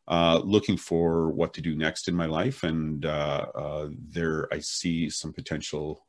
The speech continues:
opportunities there, and I'm kind of excited about those things, and we'll see what comes to be. But I'm fortunate. Uh, I have a pension, um, and I'm, don't laugh, Greg, but I'm relatively young to have a pension, but, uh,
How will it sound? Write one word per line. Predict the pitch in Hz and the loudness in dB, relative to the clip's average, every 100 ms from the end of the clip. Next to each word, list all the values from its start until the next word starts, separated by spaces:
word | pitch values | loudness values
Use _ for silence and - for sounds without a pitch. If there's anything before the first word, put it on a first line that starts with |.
| _ | _
opportunities | 76 73 80 - 80 80 73 73 78 | -10 -8 -8 -8 -8 -6 -8 -8 -6
there, | 76 82 95 | -4 -2 -2
and | 78 78 | -2 -6
I'm | 76 | -8
kind | - 80 | -4 -2
of | 78 | -2
excited | 71 - 78 82 78 | -4 -2 0 0 0
about | 80 - | 0 0
those | 80 - | -2 0
things, | 117 131 | -2 0
and | 135 | 2
we'll | 120 | 4
see | - - 107 101 | 4 4 4 6
what | 90 87 - | 6 4 4
comes | - 87 85 | 2 0 0
to | 85 | 0
be. | 78 90 107 | 4 6 6
But | 104 85 - - - - - | 6 6 4 -4 -16 -6 2
I'm | 110 | 4
fortunate. | - 95 - 101 92 | 6 4 6 6 6
Uh, | 78 78 76 76 | 4 0 -2 -2
I | |
have | 80 78 | -2 -2
a | 80 | -2
pension, | 87 87 - 87 87 85 80 - | 0 0 0 0 0 0 -4 -8
um, | 76 73 73 76 - - - _ 107 | -12 -12 -14 -16 -18 -20 -20 _ 2
and | 110 | 6
I'm, | 107 92 - _ _ _ _ _ | 6 4 -2 _ _ _ _ _
don't | 92 78 | 2 4
laugh, | 80 78 | 4 2
Greg, | - 78 73 | 2 0 0
but | 78 | -4
I'm | 76 | 2
relatively | 87 85 80 76 | 4 4 0 -4
young | 73 82 87 82 | -2 4 4 4
to | 73 | 2
have | 95 98 | 2 4
a | 82 | 4
pension, | - 76 76 85 85 98 | 0 -4 0 0 0 0
but, | 80 73 71 - | -2 -2 -2 -2
uh, | 76 73 | -2 -2